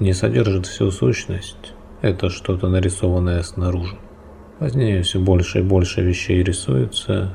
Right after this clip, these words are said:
собирается все больше и большее количество лиц, а сущность теряется. Тогда вы становитесь безобразны. Истина и благодать идут всегда рядом.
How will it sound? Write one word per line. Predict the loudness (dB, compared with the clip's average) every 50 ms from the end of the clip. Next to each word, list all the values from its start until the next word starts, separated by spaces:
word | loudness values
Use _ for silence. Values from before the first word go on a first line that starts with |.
| -10 -16
собирается | -12 -6 -4 0 0 0 2 2 2 2 2 0 -2 -4 -4 -4
все | -2 -2 -2
больше | -4 -2 -2 -2 -2 -2 -4 -4 -4 -4
и | -2
большее | 0 0 0 0 0 -2 -4 -4
количество | -2 -2 -2 0 0 -2 -4 -6 -12 -6 -4 -2 -2
лиц, | 0 0 -2 -2 -4 -6 -10 -12 -12 -12 -20 -20 -20 -20 -20 -20 -20 -20 -20 -20 -16 -6 -2
а | 0 0
сущность | 0 0 0 0 0 0 0 -2 -2 -2 -2 -2
теряется. | 0 2 2 2 2 0 -4 -6 -8 -10 -10 -12 -18 -20 -20 -20 -20 -20 -20 -20 -20 -20 -20 -20 -20 -20 -20 -20 -20 -20 -20 -20 -16 -8 -2
Тогда | 0 0 2 4 4
вы | 4 4 2
становитесь | 0 0 0 2 4 4 4 4 2 0 0 0 0 0
безобразны. | 0 0 2 2 2 2 2 2 0 0 -2 -2 -4 -6 -8 -8 -10 -16 -20 -20 -20 -20 -20 -20 -20 -20 -20 -16 -6
Истина | -2 -2 -2 -2 -4 -2 -2 0 2
и | 2 2
благодать | 2 2 2 2 2 2 2 2 2 0 0 2 0
идут | 0 0 0 0 -2
всегда | -2 -4 -2 0 0 0 0
рядом. | 0 0 -2 -4 -6 -8